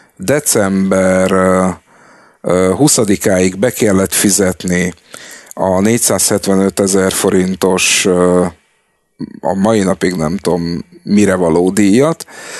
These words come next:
akkor, ö, akkor, ö, nem volt egyértelmű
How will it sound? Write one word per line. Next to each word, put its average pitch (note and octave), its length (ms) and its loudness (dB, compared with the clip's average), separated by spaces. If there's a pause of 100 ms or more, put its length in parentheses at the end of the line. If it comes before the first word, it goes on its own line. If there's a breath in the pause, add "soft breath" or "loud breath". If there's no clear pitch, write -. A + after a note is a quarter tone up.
(480 loud breath)
akkor, G2+ 760 0
ö, G2+ 480 2 (1080 loud breath)
akkor, G#2 600 0
ö, G2+ 240 2 (100)
nem G3+ 200 0
volt A2+ 280 2
egyértelmű F#2+ 1120 0